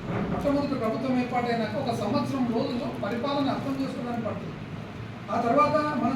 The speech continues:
దురదృష్టవశాత్తు కోవిడ్ వచ్చింది. కోవిడ్ వచ్చినా కూడా కోవిడ్ సమయంలో అన్ని ఏదన్నా కానీ ఈరోజు డ్రోన్లో మీరు చూడండి, ఇన్ని భవనాలు, ఇన్ని రోడ్లు, ఇన్ని, ఆ, ఆ, వాటర్ స్కీమ్లు ఇవన్నీ జరిగినాయంటే ఏదైనా కానీ జీఓ నంబర్ చూడండి,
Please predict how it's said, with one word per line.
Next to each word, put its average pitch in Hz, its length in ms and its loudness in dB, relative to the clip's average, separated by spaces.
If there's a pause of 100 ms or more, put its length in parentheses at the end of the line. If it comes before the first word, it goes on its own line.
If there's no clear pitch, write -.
దురదృష్టవశాత్తు 269 960 0
కోవిడ్ 254 180 2
వచ్చింది. 220 340 0 (840)
కోవిడ్ 277 260 2
వచ్చినా 269 260 2
కూడా 240 320 2 (200)
కోవిడ్ 262 320 0
సమయంలో 254 500 0
అన్ని 262 760 0 (200)
ఏదన్నా 254 580 4
కానీ 254 140 2
ఈరోజు 240 200 2
డ్రోన్లో 247 340 2
మీరు 233 240 0
చూడండి, 240 320 0 (640)
ఇన్ని 247 220 6
భవనాలు, 247 540 6
ఇన్ని 226 320 2
రోడ్లు, 240 480 6
ఇన్ని, 233 640 4 (300)
ఆ, 208 80 0 (340)
ఆ, 208 200 0
వాటర్ - 300 4
స్కీమ్లు 269 360 4
ఇవన్నీ 247 220 4
జరిగినాయంటే 240 800 0
ఏదైనా 254 540 2
కానీ 247 160 2
జీఓ 247 340 2
నంబర్ 233 340 2
చూడండి, 226 380 0